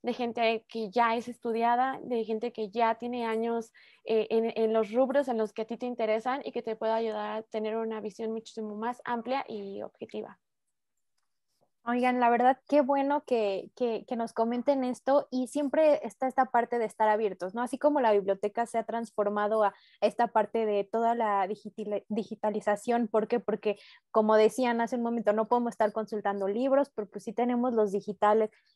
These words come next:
Speaker 2: Entonces, a-, abrir esta oportunidad siempre es algo bueno, esta retroalimentación para crecer, ¿no? ¿Qué está faltando? ¿Qué es lo que sí piden los alumnos, no? Entonces, es súper importante esta parte y, pues, ya, esto nos motiva a seguir trabajando y buscando estrategias para implementar esto.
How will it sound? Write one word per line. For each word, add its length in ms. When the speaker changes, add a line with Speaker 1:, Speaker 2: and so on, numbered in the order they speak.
Speaker 2:
Entonces, 640
a-, 260
abrir 260
esta 200
oportunidad 540
siempre 400
es 140
algo 340
bueno, 340
esta 380
retroalimentación 880
para 260
crecer, 360
¿no? 140
¿Qué 100
está 180
faltando? 520
¿Qué 100
es 80
lo 140
que 100
sí 140
piden 340
los 160
alumnos, 520
no? 140
Entonces, 380
es 280
súper 300
importante 560
esta 220
parte 360
y, 360
pues, 260
ya, 240
esto 260
nos 180
motiva 340
a 60
seguir 280
trabajando 520
y 20
buscando 380
estrategias 580
para 400
implementar 720
esto. 320